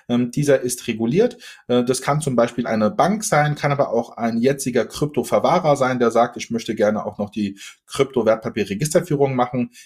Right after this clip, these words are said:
Wir hatten ja dazu schon mal einen Podcast, deshalb, äh, hört auch mal gerne in den anderen Podcast von uns rein. Ähm, und das ist, äh, halt eine, eine, ja, ein, ein Finanzdienstleistungsinstitut. Das ist die, ich glaub, das ist das, das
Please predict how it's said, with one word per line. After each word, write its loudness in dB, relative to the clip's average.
Wir -4
hatten -6
ja 2
dazu 0
schon -6
mal 0
einen -2
Podcast, 0
deshalb, -2
äh, -4
hört 0
auch -10
mal -2
gerne 2
in -2
den -4
anderen 0
Podcast -4
von -4
uns -2
rein. 0
Ähm, -2
und -2
das 0
ist, -4
äh, 2
halt -2
eine, 0
eine, 0
ja, -2
ein, -8
ein -4
Finanzdienstleistungsinstitut. -4
Das -4
ist -8
die, -2
ich -20
glaub, -12
das -4
ist -10
das, -4
das -10